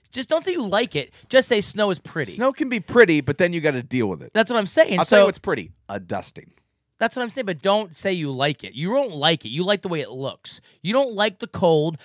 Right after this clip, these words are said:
Speaker 1: You don't like the death you know, the roads turn to a death slide.
Speaker 2: Yeah.
Speaker 1: You don't like that. S-, and, and by the way, people have opinions.
Speaker 2: Yeah,
Speaker 1: There
Speaker 2: you're
Speaker 1: are varying opinions in the world.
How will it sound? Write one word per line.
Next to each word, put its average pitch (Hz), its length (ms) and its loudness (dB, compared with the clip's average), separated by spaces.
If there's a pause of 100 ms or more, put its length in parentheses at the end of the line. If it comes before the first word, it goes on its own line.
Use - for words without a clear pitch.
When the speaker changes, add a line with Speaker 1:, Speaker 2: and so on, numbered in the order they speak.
(140)
Speaker 1:
You 160 100 -6
don't 226 260 -2
like 208 260 -4
the 190 140 -6
death 160 640 0 (260)
you 208 140 0
know, 170 200 2
the 151 140 -6
roads 170 340 0
turn 180 140 -6
to 170 60 0
a 143 60 -2
death 156 440 -2
slide. 110 480 -2
Speaker 2:
Yeah. 156 200 0 (180)
Speaker 1:
You 240 120 -4
don't 302 180 0
like 147 260 -4
that. 143 240 -4
S-, - 220 -18
and, 233 120 -8 (260)
and 294 140 -10
by 320 120 -8
the 320 100 -12
way, 302 280 -6 (380)
people 403 280 6
have 403 180 2
opinions. 453 720 -4 (680)
Speaker 2:
Yeah, 466 160 0 (260)
Speaker 1:
There 415 120 0
Speaker 2:
you're 523 80 4
Speaker 1:
are 415 300 4
varying 480 580 6 (120)
opinions 359 760 -8 (340)
in 453 200 2 (100)
the 480 180 0
world. 233 640 8